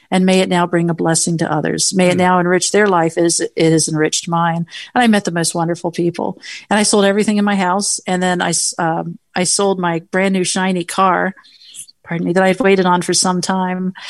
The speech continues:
Speaker 1: So I sold my car. I'd had that car about, I guess, seven or eight months. And I took it back to the dealership and dropped the keys in their hand and said, "What do you give me for it?" And they said, "Wait a sec, you waited two months for this car to come in. You, this was a special order thing, you know?" And I said,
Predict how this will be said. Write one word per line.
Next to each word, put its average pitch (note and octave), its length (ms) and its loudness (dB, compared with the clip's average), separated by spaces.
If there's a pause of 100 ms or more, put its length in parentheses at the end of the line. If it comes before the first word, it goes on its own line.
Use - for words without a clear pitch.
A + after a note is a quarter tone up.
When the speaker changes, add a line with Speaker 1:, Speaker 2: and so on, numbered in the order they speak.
(280)
Speaker 1:
So A3+ 100 2
I A3 60 4
sold B3+ 260 2
my G#3+ 140 0
car. G#3 160 -2
I'd F#3+ 100 0
had F#3+ 140 -2
that F3+ 120 -6
car F3+ 200 -6
about, F3+ 360 -6
I E3+ 80 -4
guess, E3+ 240 -6
seven E3+ 300 -2
or D#3+ 100 -4
eight F#3 140 -4
months. F3+ 540 -4
And F#3 100 2
I F#3 40 2
took G3+ 120 0
it F#3+ 60 -2
back G3 160 2
to G#3 80 0
the F3 80 -4
dealership G3 480 2
and F#3 80 -2
dropped F3+ 180 2
the F3+ 60 -4
keys G3 260 0
in F#3+ 80 0
their F3+ 180 0
hand F3+ 200 0
and F3+ 60 0
said, F3+ 120 -4
"What F3+ 60 2
do F3 80 2
you F3 40 0
give F#3 140 0
me F#3+ 100 2
for E3+ 280 0
it?" F3+ 120 -2 (380)
And A3 80 4
they A#3+ 60 4
said, B3+ 160 0
"Wait F#4 160 4
a E4 40 2
sec, C4 140 0
you D4+ 100 -2
waited E4 300 2
two D#4+ 160 -2
months D4 240 -2
for C4+ 100 -10
this A#3 200 -6
car C4 240 -2
to A#3 60 -4
come G3+ 260 -2
in. D3+ 360 -8
You, G#3+ 200 -6
this A3+ 180 0
was B3 100 0
a A#3+ 80 2
special C4 380 0
order A3+ 240 2
thing, E3 240 -2
you F3 60 -6
know?" G3 180 0
And G3 80 -2
I F#3+ 40 -4
said, F#3+ 180 -4